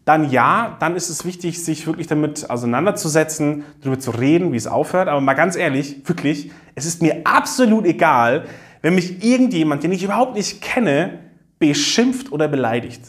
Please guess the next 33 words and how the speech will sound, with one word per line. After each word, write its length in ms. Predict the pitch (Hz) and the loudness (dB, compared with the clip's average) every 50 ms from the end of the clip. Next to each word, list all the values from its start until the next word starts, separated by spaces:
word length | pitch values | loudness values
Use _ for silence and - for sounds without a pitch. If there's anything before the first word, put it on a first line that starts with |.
| - _ _ _ _ _ _ _ _ _ _ _ _ _ _ _ - | -20 _ _ _ _ _ _ _ _ _ _ _ _ _ _ _ 2
Sei 120 | - 208 | 2 4
mal 120 | 247 247 - | 4 4 2
ganz 160 | 226 214 196 | 2 0 0
ehrlich, 300 | 165 160 143 131 127 156 | 0 -2 -2 -2 -2 -2
wie 80 | 214 | -2
ist 120 | 233 214 214 | -2 -2 -2
es 100 | 175 - | -2 0
denn 160 | 202 190 180 | 0 0 2
bei 80 | 160 131 | 0 -2
dir? 180 | 120 101 95 | -2 -6 -6
Schreib 220 | - - 160 170 196 | 0 2 2 2 2
es 100 | 190 - | 0 -2
mir 80 | 180 | -2
unbedingt 500 | - 208 220 233 226 208 190 196 190 190 | 0 2 2 4 4 2 2 0 0 0
ganz 340 | - 190 220 254 254 254 - - | 0 2 2 2 0 -4 -4 0
offen 320 | 185 202 202 - 220 208 | 0 0 0 -2 -4 -4
und 120 | 175 151 139 | -4 -2 -2
ehrlich 220 | 143 160 175 175 | 0 0 0 -2
in 60 | 170 | -2
die 80 | 165 156 | -6 -4
Kommentare. 500 | - 156 139 131 127 135 123 131 143 143 | -2 -2 -2 -2 -2 -2 -2 -2 0 -2
Wie 80 | 160 | -2
gehst 220 | 170 196 180 - - | -4 -4 -6 -4 -4
du 40 | 175 | -4
mit 140 | 170 175 | -4 -4
Beleidigungen 520 | 170 160 139 120 120 120 123 127 131 131 135 | -4 -4 -4 -2 -2 -2 -2 -2 -2 -2 -2
um 80 | 135 | -4
von 120 | 131 - 127 | -4 -2 -2
Menschen, 220 | 131 147 - - | 0 0 -2 -4
die 80 | - 196 | -4 -2
du 60 | 202 | -2
nicht 180 | 208 202 - - | -2 -4 -4 -6
kennst? 480 | - - 262 - - - - - - | -6 -6 -6 -6 -8 -10 -12 -16 -20